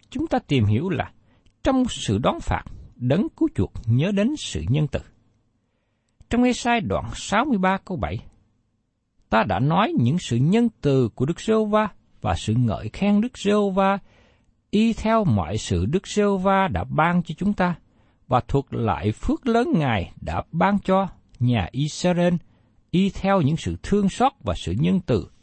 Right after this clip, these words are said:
vô số của Ngài." Chúng ta thấy trong sự đoán phạt, Đức Chúa Trời nhớ đến sự nhân từ cho những người thuộc về Ngài. Đến điểm này,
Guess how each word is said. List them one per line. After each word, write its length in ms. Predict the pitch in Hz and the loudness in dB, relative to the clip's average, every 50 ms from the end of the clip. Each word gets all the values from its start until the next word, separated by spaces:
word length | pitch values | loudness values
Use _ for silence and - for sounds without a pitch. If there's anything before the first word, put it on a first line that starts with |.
| _ _ - | _ _ -6
vô 320 | 123 135 156 156 151 139 - _ - | -2 0 2 2 2 0 -4 _ -16
số 400 | - - 160 165 175 208 254 - _ _ - | -8 -4 -2 0 0 -2 -4 -8 _ _ -6
của 120 | - 110 | -2 -2
Ngài." 220 | 110 104 73 - - _ _ _ _ _ _ _ _ _ _ _ _ _ _ _ _ _ _ _ _ _ _ _ _ _ _ _ _ _ _ _ _ _ _ _ _ _ - | -2 -2 -4 -6 -12 _ _ _ _ _ _ _ _ _ _ _ _ _ _ _ _ _ _ _ _ _ _ _ _ _ _ _ _ _ _ _ _ _ _ _ _ _ -6
Chúng 200 | - 277 294 359 | -2 -2 -2 0
ta 80 | 339 294 - | -2 -2 0
thấy 240 | - 247 262 294 - | 0 0 0 0 0
trong 180 | - 262 254 233 | 0 2 2 2
sự 240 | - - - 135 107 | 0 0 0 0 0
đoán 220 | 135 160 196 - | 0 0 -2 -2
phạt, 200 | - - 95 85 - - - - _ _ _ _ - | -2 -4 -4 -4 -6 -10 -18 -20 _ _ _ _ -6
Đức 80 | 339 - - | -6 -4 -2
Chúa 100 | - 359 - | -2 -2 2
Trời 260 | 160 151 143 127 107 98 | 2 2 4 4 4 2
nhớ 160 | 117 147 208 | 2 2 0
đến 140 | 233 311 339 - | -2 -4 -4 -4
sự 180 | - - 117 | -2 0 0
nhân 320 | 107 123 170 214 240 240 214 | 0 2 2 4 4 2 2
từ 300 | - - 139 127 107 95 | 0 0 0 0 0 0
cho 160 | - - 190 | -2 -2 0
những 160 | 165 180 214 202 | 0 2 2 2
người 160 | 170 127 101 - | 2 2 0 -2
thuộc 220 | - 127 - - | -4 -6 -4 -4
về 140 | - 117 104 | -2 0 0
Ngài. 240 | 107 104 82 - - - - _ _ _ _ _ _ _ _ _ _ _ _ _ _ _ | 2 0 0 -4 -8 -18 -20 _ _ _ _ _ _ _ _ _ _ _ _ _ _ _
Đến 260 | 139 139 185 262 330 | -2 0 2 2 2
điểm 180 | 233 143 151 165 | 2 0 0 0
này, 260 | 151 120 85 - - | -2 -2 -4 -6 -10